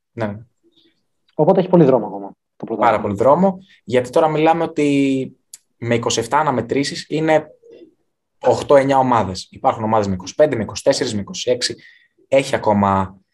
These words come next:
Speaker 1: ζόρι.
Speaker 2: Μέχρι και η Leicester έχει είκοσι τρεις.
Speaker 1: Ναι.
Speaker 2: Δηλαδή, τι να πούμε.
Speaker 1: Πολύ σωστά, πάρα πολύ σωστά. Και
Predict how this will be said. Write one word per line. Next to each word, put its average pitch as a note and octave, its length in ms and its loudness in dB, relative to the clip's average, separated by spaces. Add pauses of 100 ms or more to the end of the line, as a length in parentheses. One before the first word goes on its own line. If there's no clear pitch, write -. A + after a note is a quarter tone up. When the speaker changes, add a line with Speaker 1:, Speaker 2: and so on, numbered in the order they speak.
(160)
Speaker 1:
ζόρι. G#2 400 2
Speaker 2:
Μέχρι E3 200 2
και F3 80 -2
η E3 80 4
Leicester E3+ 140 4
έχει E3+ 160 4
είκοσι - 180 -2
τρεις. - 340 -4 (800)
Speaker 1:
Ναι. C3 340 -2
Speaker 2:
Δηλαδή, C3 300 -4
τι B2+ 220 -12
να A#2 80 -10
πούμε. A2+ 200 -12 (360)
Speaker 1:
Πολύ A#2+ 180 2
σωστά, F#2+ 280 -8
πάρα A#2 200 2
πολύ F#2+ 140 -4
σωστά. - 320 -12 (540)
Και B2+ 380 0